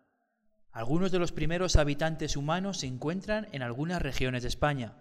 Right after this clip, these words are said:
donde se han descubierto muchos emplazamientos arqueológicos.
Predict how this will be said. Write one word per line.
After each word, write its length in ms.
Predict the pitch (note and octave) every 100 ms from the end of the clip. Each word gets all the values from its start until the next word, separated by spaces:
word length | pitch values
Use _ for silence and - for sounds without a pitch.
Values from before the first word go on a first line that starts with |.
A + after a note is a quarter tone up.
| - _ -
donde 300 | B2 B2 A#2+
se 120 | -
han 140 | C#3 E3
descubierto 680 | D#3+ - C3+ D3 E3 F3+
muchos 400 | D3 F3 F#3+ G3+
emplazamientos 800 | D3 C#3+ C3 C#3 C#3 E3+ G3 F3
arqueológicos. 840 | B2 - A#2 A#2 A2 A#2 A#2 -